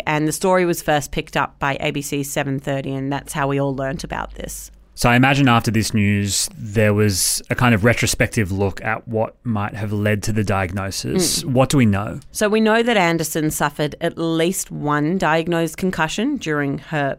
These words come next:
Speaker 1: playing career, though there are four other possible concussions that weren't formally diagnosed.
Speaker 2: That's a really interesting point, because I see that happening a lot while watching football, both in men's and women's games.
Speaker 1: Mm.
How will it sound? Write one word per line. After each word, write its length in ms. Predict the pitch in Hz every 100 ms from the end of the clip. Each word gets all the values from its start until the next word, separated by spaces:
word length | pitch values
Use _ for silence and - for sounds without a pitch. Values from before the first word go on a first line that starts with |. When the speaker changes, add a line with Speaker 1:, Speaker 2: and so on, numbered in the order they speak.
| -
Speaker 1:
playing 360 | - 143 139
career, 600 | 139 147 139 131 - 214 220 - - _ -
though 180 | 180 175
there 160 | 175
are 60 | 170
four 400 | - - 190 196 -
other 220 | 156 156
possible 420 | - 151 143 147
concussions 840 | 151 147 139 135 143 139 135 135
that 140 | - -
weren't 380 | 156 151 151 -
formally 400 | 160 147 139 143
diagnosed. 800 | 139 131 139 147 - 50 240 -
Speaker 2:
That's 300 | 135 - -
a 100 | 220
really 240 | 196 147
interesting 440 | 139 143 120 120
point, 340 | 104 120 107 76
because 280 | 117 117 127
I 120 | 113
see 260 | - 143
that 180 | 147 165
happening 360 | 123 113 117 107
a 40 |
lot 200 | 104 107
while 180 | 107 101
watching 360 | 104 120 160 127
football, 480 | - - - - -
both 240 | 113 107
in 100 | 113
men's 240 | 110 110 120
and 160 | 113
women's 320 | 110 110 110
games. 540 | - 113 107 127 - 170
Speaker 1:
Mm. 160 | 165